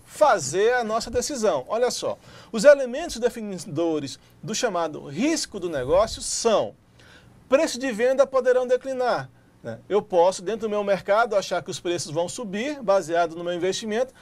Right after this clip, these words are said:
mas eles podem cair, o que vai gerar perda de receita. O volume de vendas esperadas poderão não ser alcançados, o que também poderá,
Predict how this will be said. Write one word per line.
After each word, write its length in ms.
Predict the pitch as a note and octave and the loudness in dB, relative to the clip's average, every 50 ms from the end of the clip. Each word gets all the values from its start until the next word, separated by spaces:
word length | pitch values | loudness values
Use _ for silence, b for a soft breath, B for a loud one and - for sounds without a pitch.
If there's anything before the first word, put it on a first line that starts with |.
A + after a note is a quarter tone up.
| B B B | B B B
mas 160 | - C#4 B3 | -2 -2 0
eles 220 | C4+ C#4 C4+ - - | 0 -2 -4 -6 -2
podem 400 | - A#3+ B3 B3+ B3 C4 B3+ B3+ | 0 2 2 2 2 0 -2 2
cair, 420 | D4 D4+ D4 C4+ A#3 F#3+ D3+ C3 B B B B B | 2 2 2 2 -2 -6 -8 -8 B B B B B
o 80 | B A#3+ | B -8
que 140 | - C#4+ A3+ | -4 0 0
vai 140 | B3 B3 | 2 2
gerar 280 | A3 A#3 A3+ G#3 G#3+ A3 | 2 0 2 2 2 0
perda 380 | - - - F#3+ F3+ F3+ G3+ G3 | 0 -2 -2 -2 -2 0 -2 -2
de 80 | G#3+ | -2
receita. 640 | A3 B3 C#4 - - B3 A#3 G#3 F3+ - - - - - _ _ _ B B B B B B B | 0 0 0 0 2 2 2 2 2 0 -6 -16 -16 -18 _ _ _ B B B B B B B
O 40 | D#3 | 2
volume 380 | D3+ C4 B3+ A3 B3 D4+ E4 C#4 | 6 6 6 6 4 0 -4 -4
de 140 | C4 C4 | -4 -4
vendas 340 | G3 F3 G#3+ B3+ C#4 B3+ A#3+ | -2 0 0 0 0 0 -2
esperadas 560 | G#3 - - B3 A3+ F#3+ F#3+ G#3 A#3 A3 A3+ | -4 -2 2 4 4 4 4 4 0 0 -4
poderão 400 | - - B3 G#3+ B3 A#3+ B3 B3+ | -6 -6 -2 2 2 2 2 2
não 140 | C4 C#4+ D4 | -2 -2 -2
ser 140 | - - C4+ | -2 0 0
alcançados, 840 | C4+ C4 C4+ C#4 C#4+ - - D4 C#4 C4+ A#3 G3 C#3+ C3+ - - - b b b b b b | 0 0 0 -2 -4 -2 0 2 4 4 4 4 2 -4 -12 -20 -20 b b b b b b
o 100 | - - | -6 -2
que 120 | - D4+ | -2 0
também 460 | D4+ D4+ C4 A3 E3 D3+ D#3 F3 A3 | 4 4 2 2 2 -4 -4 -4 -4
poderá, 560 | A3+ - B3 G#3+ G#3+ G3+ E3+ D3+ D3 F3 G#3 | -4 -4 -4 0 2 2 2 2 0 -2 -2